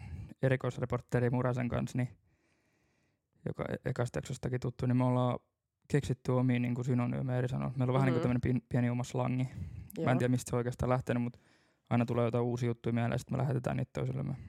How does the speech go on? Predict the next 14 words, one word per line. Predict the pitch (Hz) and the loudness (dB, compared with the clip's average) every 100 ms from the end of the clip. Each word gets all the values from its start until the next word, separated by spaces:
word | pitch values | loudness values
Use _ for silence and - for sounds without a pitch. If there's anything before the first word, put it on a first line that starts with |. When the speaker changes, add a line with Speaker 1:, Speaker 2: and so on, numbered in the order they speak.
| - - - - | -18 -20 -20 -6
Speaker 1:
Mutta | 127 - 123 | -4 0 0
on, | 123 | 2
niinku, | 120 120 120 _ _ _ _ _ _ _ _ - | 2 0 -4 _ _ _ _ _ _ _ _ -12
yksi | - | 0
sellainen | 135 131 | 4 4
isoin | 135 139 127 | 4 2 2
sana, | 120 117 | 2 2
mikä | 117 | 0
me | 117 | 0
ollaan | 120 120 | 2 0
ite | 120 | 0
keksitty, | - 120 - - | -2 -4 -8 -6
on, | 95 120 | -4 -2
niinku, | 120 - 69 | -4 -4 -8